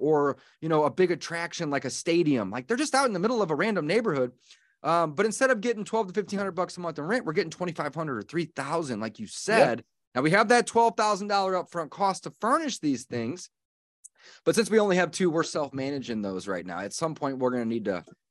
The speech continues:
Speaker 1: you know, scale
Speaker 2: Yeah.
Speaker 1: that up and, and, and, and change it. But I like the
Speaker 2: But
Speaker 1: midterms. I really
Speaker 2: well,
Speaker 1: do.
Speaker 2: and that's how, that's how you beat the interest rates. And that's the pivot that I think, you know, it, you can,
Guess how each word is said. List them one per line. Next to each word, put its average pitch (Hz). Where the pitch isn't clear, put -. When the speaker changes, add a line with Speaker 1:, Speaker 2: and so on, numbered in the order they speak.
Speaker 1:
you 123
know, 113
scale 170
Speaker 2:
Yeah. 107
Speaker 1:
that 98
up 117
and, 110
and, 107
and, 107
and 110
change 135
it. 92
But 95
I 208
like 180
the 170
Speaker 2:
But 127
Speaker 1:
midterms. -
I 135
really 180
Speaker 2:
well, 143
Speaker 1:
do. 139
Speaker 2:
and 135
that's 160
how, 127
that's 135
how 147
you 127
beat 120
the 110
interest 117
rates. 85
And 87
that's 98
the 107
pivot 101
that 101
I 98
think, 123
you 104
know, 104
it, 98
you 104
can, 98